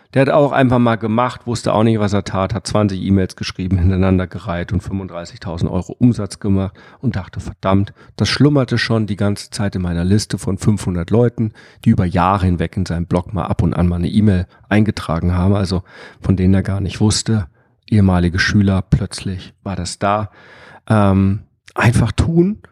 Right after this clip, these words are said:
Er hätte es nie erfahren, wenn er nicht den Schritt getrau-, sich getraut hätte, ins Größere zu gehen. Ähm, weil nur dann,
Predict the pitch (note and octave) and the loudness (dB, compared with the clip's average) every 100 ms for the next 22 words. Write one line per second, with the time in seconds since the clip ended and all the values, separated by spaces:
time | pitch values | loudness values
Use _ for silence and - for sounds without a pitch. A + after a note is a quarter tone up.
0 | _ _ _ A2+ G#2+ G2 - B2 C#3+ D#3 | _ _ _ 0 0 -2 0 2 4 2
1 | A#2+ - A2 A2+ A#2 B2 A2+ G#2+ G#2 - | -2 0 2 2 0 -2 2 4 2 0
2 | G#2 - A#2 - G#2 F#2+ - G2 F#2+ G2 | -4 -2 -4 0 0 0 -2 -2 0 -2
3 | - - G#2+ G#2+ G#2+ - G2+ G#2+ C3 - | -8 -4 -2 0 -2 -2 -2 -2 -2 -2
4 | F#2+ - A#2 C3 - - - - F2+ G2+ | -4 0 2 2 0 -6 -8 -2 0 0
5 | B2 _ - - - - - G#2+ G#2 G#2 | -2 _ -20 -20 -20 -20 -2 2 4 4
6 | G#2 G#2 G#2 - _ - G#2+ G#2+ B2 A2+ | 2 0 -2 -10 _ 0 2 4 4 4
7 | B2+ C3+ G#2+ E2 | 2 2 0 -4